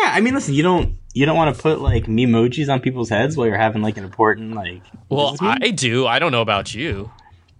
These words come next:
Speaker 1: I mean, so we should probably tell people when we talked about this beforehand, um, you know, we FaceTimed and, and
Speaker 2: <laughs>
Speaker 1: Brian kept, kept putting emojis on it. He
Speaker 2: It's too
Speaker 1: made me
Speaker 2: much.
Speaker 1: into a cart-,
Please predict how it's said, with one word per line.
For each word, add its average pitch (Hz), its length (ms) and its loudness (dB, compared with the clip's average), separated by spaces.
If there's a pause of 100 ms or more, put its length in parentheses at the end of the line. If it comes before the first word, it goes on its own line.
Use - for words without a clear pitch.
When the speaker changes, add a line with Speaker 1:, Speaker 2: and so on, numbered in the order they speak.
(140)
Speaker 1:
I 185 80 2
mean, 190 120 2
so 202 120 0
we 214 120 2
should 220 100 2
probably 220 200 2
tell 165 180 2
people 127 240 4
when 117 80 4
we 123 80 4
talked 139 280 2
about 107 260 2
this 101 200 2
beforehand, 92 840 0
um, 95 420 0
you 117 100 2
know, 107 60 0
we 104 120 2
FaceTimed 95 640 -2
and, 85 300 -12
and 95 120 -10
Speaker 2:
<laughs> - 60 -6
Speaker 1:
Brian 98 540 -4 (560)
kept, 139 240 -2
kept 131 140 0
putting 117 240 2
emojis 156 760 2
on 160 240 2
it. 151 400 0
He 127 80 -4
Speaker 2:
It's - 40 -2
too 131 140 0
Speaker 1:
made 107 60 0
me 98 100 2
Speaker 2:
much. - 160 -2
Speaker 1:
into - 100 -6
a - 40 -8
cart-, 135 280 -2